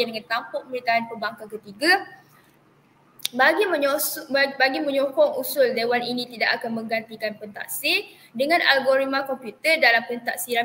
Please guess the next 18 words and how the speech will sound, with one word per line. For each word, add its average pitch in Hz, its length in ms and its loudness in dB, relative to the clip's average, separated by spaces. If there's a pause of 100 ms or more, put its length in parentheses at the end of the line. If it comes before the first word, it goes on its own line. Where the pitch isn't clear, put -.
bilik 214 160 -2
darjah. 226 400 4 (320)
Okey, 214 320 -10 (160)
yang 262 160 -6
pertama 277 400 -2
sekali, 269 640 -6 (280)
seperti 285 400 -6
mana 285 240 0
yang 294 240 -2
telah 254 120 -4
dinyatakan 247 600 -4
oleh 240 400 -2
Menteri 262 400 -2
Ketiga 208 480 -8 (100)
tadi, 196 460 -4
sebentar 294 400 -2
tadi 208 480 -6 (1160)
adalah, 262 600 0